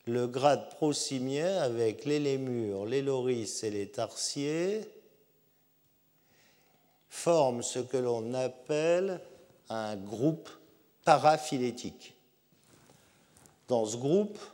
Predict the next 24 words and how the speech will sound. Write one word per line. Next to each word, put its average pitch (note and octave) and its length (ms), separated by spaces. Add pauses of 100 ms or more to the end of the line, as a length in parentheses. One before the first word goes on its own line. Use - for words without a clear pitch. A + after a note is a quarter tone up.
(720)
on B2+ 160
a C3 140
mis C3+ 380 (260)
certes - 680 (680)
l'ancêtre, - 800 (1160)
mais C3+ 120
pas C3+ 180
tous F3 160
les D#3 120
descendants. A#2 640 (1600)
C'est C#3+ 420
un B2+ 120
peu, F#3 220
si F#3+ 200
vous C3 220
voulez, C3+ 340
comme C#3+ 300
si D3+ 240
dans C3+ 300
votre B2+ 640
généalogie, B2 920
pour B2+ 460
des A#2 200
raisons A#2+ 880